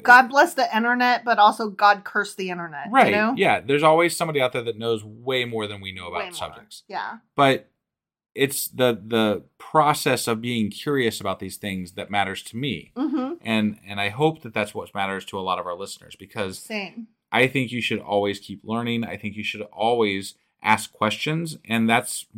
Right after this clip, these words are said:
Speaker 2: what the whole impetus for our podcast was,
Speaker 1: Mm-hmm.
Speaker 2: is to just ask questions.
Speaker 1: Mm-hmm.
Speaker 2: Like, we wanted to know more.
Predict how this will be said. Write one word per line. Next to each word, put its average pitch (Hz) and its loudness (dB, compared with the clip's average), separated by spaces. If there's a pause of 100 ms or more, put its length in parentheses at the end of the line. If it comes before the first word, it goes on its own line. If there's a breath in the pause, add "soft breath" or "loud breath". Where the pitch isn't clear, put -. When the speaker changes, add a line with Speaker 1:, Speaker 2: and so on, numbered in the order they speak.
(200)
Speaker 2:
what 123 0
the 117 -2
whole 139 0
impetus 127 -6
for 117 -4
our 101 -4
podcast 117 -4
was, 104 -2 (180)
Speaker 1:
Mm-hmm. 226 -2
Speaker 2:
is 135 -6
to 139 -4
just 147 -2
ask 131 0
questions. - -6
Speaker 1:
Mm-hmm. 277 -4
Speaker 2:
Like, 117 -2
we 123 -2
wanted 131 -2
to 127 -4
know 135 0
more. 113 -2